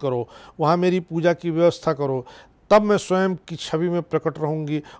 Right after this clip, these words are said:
और उस स्थान पर पूजा स्वीकार करूंगी।" इसके बाद रासमणी ने दक्षिणेश्वर में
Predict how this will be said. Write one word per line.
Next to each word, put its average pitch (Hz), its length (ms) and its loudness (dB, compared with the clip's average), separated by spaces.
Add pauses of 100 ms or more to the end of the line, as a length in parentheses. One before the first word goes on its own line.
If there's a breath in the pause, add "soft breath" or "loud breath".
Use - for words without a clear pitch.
और 160 80 -2
उस 202 320 2
स्थान 156 340 -4
पर 156 120 -4
पूजा 143 300 -4
स्वीकार 127 480 -4
करूंगी।" 107 440 -10 (300 loud breath)
इसके 160 240 -8
बाद 180 160 0
रासमणी 175 420 -4
ने 180 120 -6
दक्षिणेश्वर 165 540 -8
में 170 140 -10